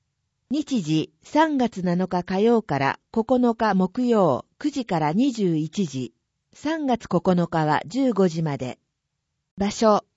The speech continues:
豊洲シビックセンター一階ギャラリー。豊洲二の二の十八。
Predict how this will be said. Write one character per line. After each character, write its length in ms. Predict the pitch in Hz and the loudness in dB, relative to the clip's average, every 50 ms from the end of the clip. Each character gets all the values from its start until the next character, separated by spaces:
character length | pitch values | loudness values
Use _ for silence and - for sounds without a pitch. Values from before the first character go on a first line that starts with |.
| _ _ - | _ _ 0
豊 220 | 254 240 294 320 | 2 2 4 2
洲 160 | 330 - 330 311 | 0 -2 -4 -6
シ 160 | - 294 277 | -4 -4 -2
ビ 120 | 302 311 | -2 -4
ッ 40 | - _ | -4 _
ク 100 | - 311 | -4 -4
セ 220 | 285 - 302 285 277 | -2 0 0 0 0
ン 80 | 262 | 0
タ 380 | - _ - 165 165 156 147 139 | -2 _ -2 0 0 0 0 -2
ー 80 | - _ | -4 _
一 180 | - 196 - _ _ - | -6 -6 -6 _ _ -4
階 260 | - 247 247 247 233 | 0 2 2 2 2
ギ 160 | 165 160 240 254 | 0 0 0 2
ャ 80 | 262 | 2
ラ 140 | 240 220 202 | 2 2 2
リ 420 | 160 147 139 135 123 113 107 - _ _ _ _ _ _ _ _ _ - | 2 0 0 0 -2 -4 -6 -10 _ _ _ _ _ _ _ _ _ -6
ー。 60 | 233 | -2
豊 200 | 233 254 269 277 | 0 0 0 0
洲 380 | 269 - - 226 220 208 - _ - | -2 -2 2 4 4 4 2 _ -4
二 180 | 202 262 320 311 | -2 -2 0 2
の 160 | 269 202 175 | 2 2 4
二 200 | 185 226 247 226 | 4 4 4 4
の 140 | 202 165 147 | 4 2 2
十 200 | - 190 208 202 | 2 2 2 2
八。 520 | - - 170 160 - - 160 151 - | 0 -2 -8 -8 -6 -6 -6 -6 -6